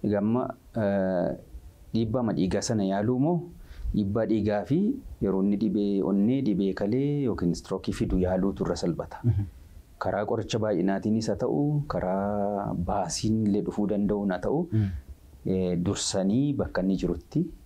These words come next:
Speaker 1: gadi qabuu wayya. Side effectiin isaa xinnaadha. Qorichoonni side effectii qabaatan jiru. Eh, deebi'ee immoo,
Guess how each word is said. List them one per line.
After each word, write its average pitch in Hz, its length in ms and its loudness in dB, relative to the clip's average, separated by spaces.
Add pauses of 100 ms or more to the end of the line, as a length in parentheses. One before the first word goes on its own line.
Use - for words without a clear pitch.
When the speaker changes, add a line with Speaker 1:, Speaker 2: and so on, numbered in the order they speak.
Speaker 1:
gadi 87 180 0
qabuu 87 400 0 (260)
wayya. 82 320 0
Side 92 280 -2
effectiin 92 340 -4
isaa 110 140 -2
xinnaadha. 82 500 -2 (200)
Qorichoonni 87 480 -2
side 90 200 0
effectii - 280 -4
qabaatan 92 380 0
jiru. 98 240 0 (600)
Eh, 87 800 0 (800)
deebi'ee 101 300 2
immoo, 110 420 2